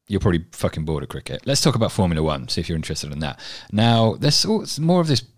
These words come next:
barbing bullshit going on in Formula One as well. Like, everyone's, um, trying to report that Hamilton was, like, holding out and putting pressure on Mercedes and demanding all this money and blah, blah, blah. And, and, like, Toto Wolff's come out and said, "No, we haven't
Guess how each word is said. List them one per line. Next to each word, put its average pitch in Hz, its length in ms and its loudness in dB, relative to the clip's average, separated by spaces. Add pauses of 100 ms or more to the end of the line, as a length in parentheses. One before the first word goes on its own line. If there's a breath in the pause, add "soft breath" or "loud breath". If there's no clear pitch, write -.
(160)
barbing 101 640 2 (120)
bullshit 98 460 0
going 87 180 -2
on 85 80 -2
in 82 60 -4
Formula 78 340 -2
One 95 180 2
as 71 140 -6
well. 92 240 4
Like, 76 220 -2 (320 loud breath)
everyone's, 107 640 4
um, 82 500 2
trying 95 180 4
to 90 60 2
report 87 380 2
that 82 180 -2
Hamilton 82 680 0 (220)
was, 85 220 -4
like, 80 260 -2 (280 loud breath)
holding 87 360 0
out 80 340 -4 (200)
and 82 280 -8 (280)
putting 90 280 -2
pressure 85 340 -4
on 78 80 -6
Mercedes 78 580 -2
and 78 140 -6
demanding 80 600 -2
all 85 120 0
this 76 200 -6
money 80 340 0
and 73 160 -10
blah, 82 180 -4
blah, 76 200 -2
blah. 82 360 -2
And, 78 220 -4
and, 78 400 -8 (200)
like, 95 120 -4
Toto 90 320 0
Wolff's 90 240 -2
come 82 140 -4
out 78 120 -4
and 80 100 -8
said, 80 220 -4
"No, 87 360 -6
we 90 140 -4
haven't 85 320 -6